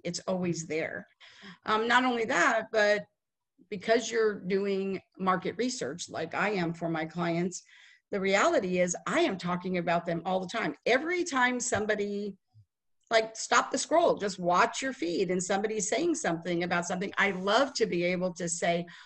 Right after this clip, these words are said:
"Oh, that was really an interesting perspective. I know somebody who just did a podcast on that." And then I put that podcast in there. I'm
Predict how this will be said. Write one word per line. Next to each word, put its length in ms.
"Oh, 320
that 240
was 160
really 240
an 100
interesting 500
perspective. 640
I 140
know 120
somebody 300
who 100
just 240
did 140
a 40
podcast 500
on 160
that." 220
And 240
then 160
I 120
put 320
that 220
podcast 380
in 80
there. 140
I'm 280